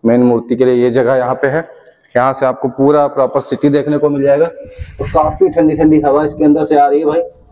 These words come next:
वो काफी खूबसूरत लग रहा है। लोग पुड़िया खा के यहीं थूक देते हैं भैया, यहीं पुड़िया लगा देते हैं, ये देखो लगी है इसमें। तो ये यहाँ से ग्वालियर city का नज़ारा देख सकते हो अपना।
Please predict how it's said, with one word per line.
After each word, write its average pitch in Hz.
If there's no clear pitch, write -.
वो 156
काफी 135
खूबसूरत 127
लग 113
रहा 120
है। -
लोग 127
पुड़िया 127
खा 117
के 120
यहीं 117
थूक 104
देते 104
हैं 113
भैया, 117
यहीं 120
पुड़िया 131
लगा 113
देते 107
हैं, 107
ये 104
देखो 104
लगी 104
है 107
इसमें। -
तो 120
ये 120
यहाँ 117
से 127
ग्वालियर 117
city -
का 123
नज़ारा 120
देख 123
सकते 110
हो 147
अपना। 127